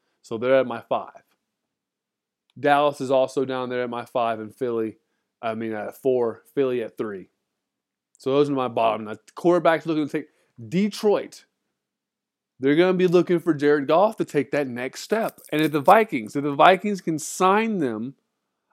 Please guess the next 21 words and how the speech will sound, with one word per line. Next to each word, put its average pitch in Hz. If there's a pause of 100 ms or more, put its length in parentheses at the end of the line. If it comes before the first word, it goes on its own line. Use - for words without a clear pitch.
a 135
solid 190
quarterback, 170 (480)
a 147
good 147
quarterback, 135 (340)
th-, 170 (380)
they'll 147
be 156
all 156
right. 165
The 147
Vikings 190
are 190
in 185
a 170
strange 180
situation, 190
in 147
my 156
opinion, 147